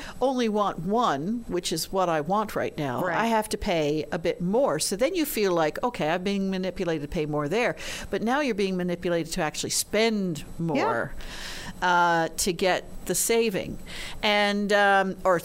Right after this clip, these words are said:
Speaker 1: what you think is the saving.
Speaker 2: Exactly.
Speaker 1: Right? Uh, it, also another one: uh, buy two, get the third free. Well, how do I know now what the individual price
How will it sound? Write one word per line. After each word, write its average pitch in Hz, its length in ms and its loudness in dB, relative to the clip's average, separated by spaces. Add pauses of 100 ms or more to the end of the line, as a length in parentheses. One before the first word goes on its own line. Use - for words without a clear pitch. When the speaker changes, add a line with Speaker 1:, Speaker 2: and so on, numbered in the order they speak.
Speaker 1:
what 180 200 0
you 151 80 -2
think 254 340 0
is 175 140 0
the 139 80 -4
saving. - 380 0
Speaker 2:
Exactly. 170 680 -4
Speaker 1:
Right? 175 340 2 (320)
Uh, 208 340 8 (100)
it, 208 200 -2
also 262 420 4
another 240 280 2
one: 170 240 0
uh, 175 280 4
buy 220 320 2
two, 240 280 0
get 214 200 0
the 208 60 -2
third 190 560 2
free. 240 680 -2
Well, 196 180 4
how 233 220 2
do 285 120 0
I 240 120 2
know 220 200 0
now 196 200 2
what 185 160 0
the 196 120 0
individual 185 520 0
price 170 580 0